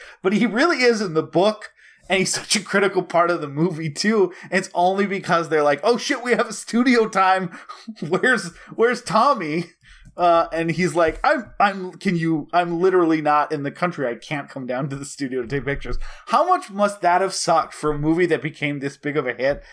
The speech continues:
and the posters are still, uh, you know, ubiquitous <laughs> and the, the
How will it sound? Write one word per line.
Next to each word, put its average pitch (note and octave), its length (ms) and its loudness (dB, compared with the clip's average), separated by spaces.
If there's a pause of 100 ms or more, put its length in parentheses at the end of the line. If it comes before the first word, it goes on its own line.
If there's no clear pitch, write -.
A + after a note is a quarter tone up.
(200)
and D#3 140 -2
the C#3 80 0
posters D3+ 560 -4
are C3 100 -2
still, B2+ 460 -4 (100)
uh, A2+ 360 -4
you B2 80 -12
know, G#2 220 -14 (560)
ubiquitous C3 920 -6
<laughs> - 20 -20
and C#3+ 160 -10
the, C3+ 120 -4
the D#3 280 -6